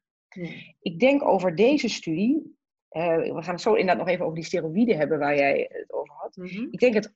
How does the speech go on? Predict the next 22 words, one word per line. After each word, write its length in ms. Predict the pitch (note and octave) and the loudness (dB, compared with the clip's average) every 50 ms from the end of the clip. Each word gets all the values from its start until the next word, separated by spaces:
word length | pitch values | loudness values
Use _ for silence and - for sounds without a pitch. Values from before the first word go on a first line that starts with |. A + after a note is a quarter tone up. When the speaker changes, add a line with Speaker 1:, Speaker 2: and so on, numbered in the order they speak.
| _ _ | _ _
Speaker 2:
allerbelangrijkste 1200 | - D4+ F4+ F4 D#4+ A#3 G#3 G#3+ B3 C4+ B3+ G#3 D#3 C3+ G#2+ - - - - - - - G#4+ G#4+ _ _ _ _ _ | -4 0 2 2 4 4 4 2 2 0 0 -2 -2 -2 -4 -6 -8 -14 -14 -14 -14 -14 -16 -18 _ _ _ _ _
is 240 | - G#3+ A3+ G#3+ G3 | -4 -2 -2 -2 2
dat 180 | F#3+ A3+ A3+ A3+ | 2 2 2 2
die 160 | A3+ G3 F3 | 0 -4 -4
groepen 340 | - - D#4+ D#4+ - A3 G3 | 0 2 2 2 2 2 2
zullen 220 | A3+ A3 G3 F#3+ | 2 0 0 -2
verschillen 760 | - E3 E3 - - - - F#4+ E4+ - - - - - _ _ _ _ _ | -4 -8 -8 -8 -8 -4 -2 -2 -2 0 -2 -4 -8 -16 _ _ _ _ _
in 240 | _ - G3 F#3 E3+ | _ -4 -4 -4 -4
voorbehandeling. 840 | - - - E4 C#4 G3+ E3 C#3 - - G#2 - - - - - D#3 _ _ _ _ _ _ _ _ - - - - - - - - - _ | -6 0 2 2 2 2 2 -2 -6 -8 -10 -12 -14 -16 -16 -20 -20 _ _ _ _ _ _ _ _ -20 -20 -20 -20 -20 -20 -20 -20 -20 _
Dus 160 | - F#3 - | -10 -10 -6
de 120 | - G3+ G3 | -6 -6 -6
groep 300 | - - - D#4 D#4 - - | -4 -2 -2 -2 -2 -4 -6
die 240 | - F3+ G3 G3 - | -2 -2 -2 -2 0
paclitaxel 760 | - A#3+ A#3+ - A3 G3+ - F#3 - - - D4 C#4+ D4 A#3 | -2 -4 -4 -4 -6 -8 -8 -8 -8 -2 2 2 4 4 2
heeft 240 | F3+ E3 D3+ - - | 0 -4 -6 -6 -8
gehad, 600 | - A#2+ C3+ D#3+ A3 - - - - - - _ _ _ _ | -8 -8 -6 -8 -10 -10 -12 -18 -20 -20 -20 _ _ _ _
zal 260 | _ - G3+ B3 C#4 C4+ | _ -2 2 4 4 4
dat 160 | A#3+ G3+ F3+ | 4 2 0
nog 160 | F#3+ E3 D#3+ | -2 -4 -2
niet 240 | G3 B3+ F#4 G4+ - | -2 -2 -2 -2 -4
hebben 220 | C4+ A3+ G#3+ G3+ | -6 -6 -6 -8
gehad 600 | - - F#3+ G3+ A3+ B3+ B3 - - - - _ | -10 -10 -6 -6 -6 -6 -6 -10 -16 -18 -20 _